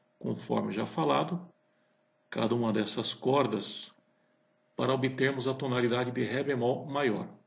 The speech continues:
Então temos aí a correlação das cordas nessa configuração dois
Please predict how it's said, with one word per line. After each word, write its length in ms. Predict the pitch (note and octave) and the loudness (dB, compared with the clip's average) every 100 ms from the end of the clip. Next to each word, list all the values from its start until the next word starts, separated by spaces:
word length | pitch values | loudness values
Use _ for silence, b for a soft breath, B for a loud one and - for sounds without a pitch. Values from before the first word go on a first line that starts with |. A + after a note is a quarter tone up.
| _ _ - b b b b _ - | _ _ -20 b b b b _ -6
Então 160 | B2+ | -4
temos 340 | C3 C3+ B2 B2+ | 0 0 2 4
aí 240 | B2 A#2+ | 4 4
a 400 | A#2 G#2+ G#2 G#2+ - - _ _ - | 4 2 0 -8 -14 -20 _ _ -10
correlação 680 | - C3 C#3+ C3 - C3 A#2+ | 0 4 4 4 2 0 2
das 220 | A2+ A2 | 0 0
cordas 760 | - C3+ D3+ G#2+ A2 - - - _ _ _ _ _ | 2 4 4 2 -2 -4 -10 -14 _ _ _ _ _
nessa 280 | - - B2+ | -6 -2 -2
configuração 720 | B2+ B2+ B2 A#2+ A#2+ - B2 A2 | -2 -2 2 2 2 0 -2 2
dois 500 | B2+ E3 E3 - | 4 4 2 -4